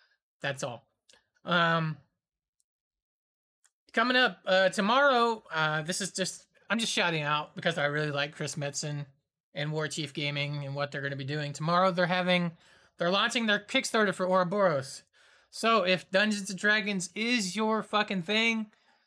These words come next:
and, and you're a big fan of Chris Metzen like I am, anybody that followed Blizzard for years would know him as the voice of Thrall. He was one of the developers that worked on WoW and Warcraft,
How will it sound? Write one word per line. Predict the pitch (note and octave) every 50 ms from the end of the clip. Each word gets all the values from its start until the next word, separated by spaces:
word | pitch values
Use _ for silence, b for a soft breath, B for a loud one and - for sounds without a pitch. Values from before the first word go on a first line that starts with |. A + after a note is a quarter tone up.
| b b b _ _ _ _ -
and, | E3 E3 E3 D#3+ D#3+ D#3+ D#3 D#3 E3 - -
and | F3 F3 F3
you're | D#3+ D#3+
a |
big | D#3 E3 A3+ A3+ -
fan | - A#3 G#3+ G#3
of | G#3 G#3
Chris | - A3+ G#3 G#3 G#3
Metzen | F#3 F#3+ F#3+ - A3 G3+
like | G3 E3+ D#3 - D#3
I | D3 E3 F3 F3+
am, | F3+ F3+ F3+ F3+ F3 F3 F3+ - _ _ _ _ _ _ _ _ -
anybody | F3 F3+ F#3+ F#3 F#3 F3+ F3+ F3+
that | E3+ F3 E3+ D#3+ - - - _
followed | - - F3 E3 E3 E3 E3 D#3
Blizzard | D#3+ D#3+ D#3 D#3 D#3+ D3
for | - D#3+
years | D3+ D3+ D#3+ D#3+ D#3+ D#3+ D#3 D#3+ - -
would | D#3+ D3+
know | D3 D3 D3 D3+
him | D#3 D3+
as | C#3+ -
the | D3+ C#3
voice | D3+ D3+ D3 - -
of | C3+ -
Thrall. | - - F#3 G3 F#3 F3+ F3+
He | E3+ D3+
was | C#3 C#3
one | C#3+ C#3+
of | C#3 C3
the | C3+ C3+
developers | C3+ D#3+ F3 F3 E3+ - F3 E3+
that | - D3 C3+
worked | D#3+ F#3 F#3 - F3
on | E3 E3 E3 E3
WoW | E3 E3 D#3+ D#3 D3+ D3+ D3+ - B B B B B B
and | F3 F#3+ F#3+ F3+
Warcraft, | E3 E3 D#3+ D#3+ - D#3+ D3+ D3 C#3+ C#3+ C#3+ - -